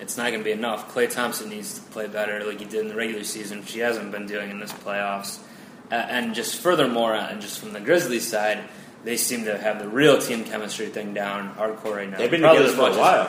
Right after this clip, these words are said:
Speaker 2: They've been together
Speaker 1: anyone
Speaker 2: for a
Speaker 1: in the
Speaker 2: while.
Speaker 1: playoffs. Now,
Speaker 2: Yeah.
Speaker 1: if Conley's back, even though he's still banged up, he's playing great. And, uh, I don't think anyone can match him on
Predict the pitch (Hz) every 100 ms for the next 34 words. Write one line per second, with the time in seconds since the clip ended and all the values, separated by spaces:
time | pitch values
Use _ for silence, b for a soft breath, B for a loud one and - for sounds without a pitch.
0 | - 107 151 170 139 131 113 107 117 113
1 | - 135 131 - 143 147 139 123 - 117
2 | 110 110 - B B B B - 120 117
3 | 110 110 107 - 101 101 104 104 107 98
4 | 101 - 113 110 104 110 107 101 98 -
5 | 104 110 107 107 104 101 - 113 110 107
6 | 104 92 107 107 104 - 101 101 95 -
7 | 160 156 131 135 135 135